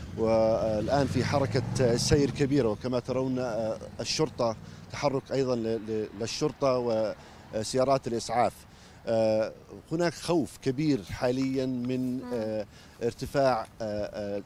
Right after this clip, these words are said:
Speaker 1: الهزات الأرضية وارتفاع درجتها. آه، تركيا تعرضت لأكثر من ستة آلاف، آه، هزة، آه، أرضية بعد الزلزال المدمر. هذه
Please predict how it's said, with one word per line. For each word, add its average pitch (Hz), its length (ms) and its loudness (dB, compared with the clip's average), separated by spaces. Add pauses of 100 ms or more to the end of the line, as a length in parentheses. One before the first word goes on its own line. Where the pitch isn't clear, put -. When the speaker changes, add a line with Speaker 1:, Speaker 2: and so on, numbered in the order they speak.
Speaker 1:
الهزات 95 1160 -4
الأرضية 123 340 0
وارتفاع 147 680 0 (340)
درجتها. 151 560 4 (760)
آه، 107 320 -2 (260)
تركيا 151 280 0
تعرضت 143 400 -2
لأكثر 147 260 -4
من 127 80 -10
ستة 131 340 -4
آلاف، 127 340 -2
آه، 113 280 -2
هزة، 113 380 -4
آه، 101 400 -6
أرضية 117 360 -2
بعد 107 300 -4
الزلزال 110 540 -2
المدمر. 104 440 -4 (420)
هذه 135 480 -2